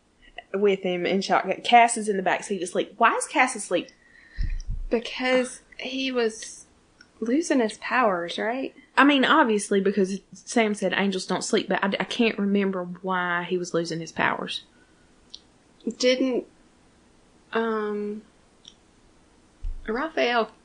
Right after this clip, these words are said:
Speaker 2: killed him at some point, right? Like, at the
Speaker 1: Ye-
Speaker 2: end of season four?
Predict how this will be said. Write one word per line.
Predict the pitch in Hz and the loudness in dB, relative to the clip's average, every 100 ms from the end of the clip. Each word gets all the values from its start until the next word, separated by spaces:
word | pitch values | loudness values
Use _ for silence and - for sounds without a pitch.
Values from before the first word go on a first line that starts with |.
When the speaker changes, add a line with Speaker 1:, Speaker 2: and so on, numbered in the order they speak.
| - | -14
Speaker 2:
killed | - - 214 208 185 | -10 -2 0 0 -2
him | 180 170 | -4 -2
at | 170 - | -2 -2
some | - 175 175 | 0 0 0
point, | 170 156 165 165 - _ _ _ | -4 -2 -2 -2 -8 _ _ _
right? | 214 214 233 220 - - _ _ - | 2 4 4 -2 -4 -18 _ _ -2
Like, | 196 | 0
at | 185 | 0
the | - | 2
Speaker 1:
Ye- | - | 2
Speaker 2:
end | 202 202 | 4 2
of | 196 | 0
season | 196 - 208 208 202 190 185 | -4 -4 -2 -2 -4 -4 -8
four? | - - 190 208 226 233 | -8 -2 0 2 0 -2